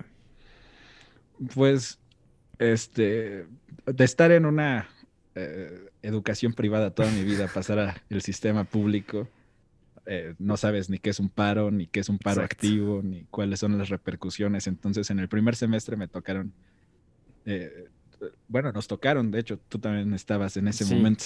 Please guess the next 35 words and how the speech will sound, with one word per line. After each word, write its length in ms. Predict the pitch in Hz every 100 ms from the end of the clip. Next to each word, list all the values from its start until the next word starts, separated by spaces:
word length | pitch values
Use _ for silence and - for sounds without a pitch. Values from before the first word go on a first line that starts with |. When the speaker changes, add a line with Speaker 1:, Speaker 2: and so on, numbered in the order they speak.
| 123
Speaker 2:
No, 220 | 131 110
¿qué 140 | 95 139
te 120 | 139
digo 200 | 131 117
yo, 240 | 113 139
güey? 160 | 113 104
Yo, 100 | 113
yo, 300 | 117 117 120
yo 80 | 120
era 180 | 127 123
de 100 | 107
la 160 | 104
facultad 600 | - 98 - 107 95 117
de 200 | 120 123
los, 520 | 110 101 95 92 - -
eh, 100 | -
güeyes 260 | 110 113
que 100 | - 104
les 180 | 95 101
encanta 680 | 98 95 110 107 101 95 -
irse 300 | 104 104 92
a 80 | -
paro 260 | 98 120
y 60 | 113
que 180 | - 95
creo 140 | 107
que 260 | - 101 98
ya 140 | 101 104
llevan 480 | 104 101 95 - - _
año 260 | 107 110 110
y 60 |
medio 380 | 104 107 120 120
sin 200 | - 95
tener 300 | 101 98 104
clases. 500 | - 110 113 160 -